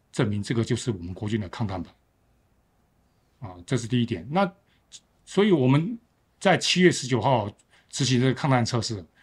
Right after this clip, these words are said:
那这个标准的测试方式啊，啊，有，有几个条件。第一个就是说，呃，要将这个刚刚介绍的这个抗弹板及内蕊结合到我们的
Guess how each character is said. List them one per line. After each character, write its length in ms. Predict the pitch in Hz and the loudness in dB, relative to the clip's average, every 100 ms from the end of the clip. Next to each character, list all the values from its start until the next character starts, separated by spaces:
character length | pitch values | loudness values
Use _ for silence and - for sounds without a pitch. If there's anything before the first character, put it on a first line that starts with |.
| _ _ | _ _
那 180 | 175 165 | 4 4
这 80 | 170 | 4
个 80 | |
标 180 | - 190 | 2 2
准 140 | 156 113 | 4 0
的 80 | |
测 160 | 113 147 | 0 0
试 100 | 117 | 2
方 200 | 123 123 | 2 0
式 160 | 117 101 | -2 -6
啊， 140 | 85 - _ _ _ | -8 -16 _ _ _
啊， 360 | - 110 101 104 - 196 | -6 -4 -4 -6 -6 -2
有， 140 | 131 | -2
有 140 | 139 131 | 0 0
几 120 | 113 | 0
个 80 | 104 | -4
条 220 | 95 98 | -4 -4
件。 180 | 123 101 | -2 -2
第 120 | 185 | 2
一 40 | |
个 80 | 180 | 4
就 120 | 143 | 4
是 60 | 143 | 2
说， 300 | 147 143 143 _ _ _ _ _ | 2 0 -4 _ _ _ _ _
呃， 240 | - 113 110 _ _ _ _ _ _ _ - | -6 -4 -4 _ _ _ _ _ _ _ -2
要 180 | 165 | 0
将 260 | 151 170 165 | 2 2 0
这 100 | 151 | 2
个 340 | 135 120 113 - _ - | 2 2 0 -6 _ -2
刚 100 | 165 | 0
刚 120 | 156 | 0
介 160 | - 156 | 2 4
绍 180 | 160 | 4
的 80 | 120 | 0
这 120 | 104 | -2
个 280 | 120 107 107 - _ _ _ _ _ _ _ | -4 -4 -6 -10 _ _ _ _ _ _ _
抗 160 | - 151 | -4 2
弹 160 | 127 | 4
板 220 | 107 87 - - | 2 -4 -14 -8
及 160 | 117 | 0
内 220 | 123 151 | 4 4
蕊 260 | 113 95 90 | 2 -2 -12
结 180 | - 135 | -2 0
合 80 | 127 | 2
到 160 | 143 101 | 2 0
我 60 | |
们 100 | 90 | -4
的 180 | 104 | -8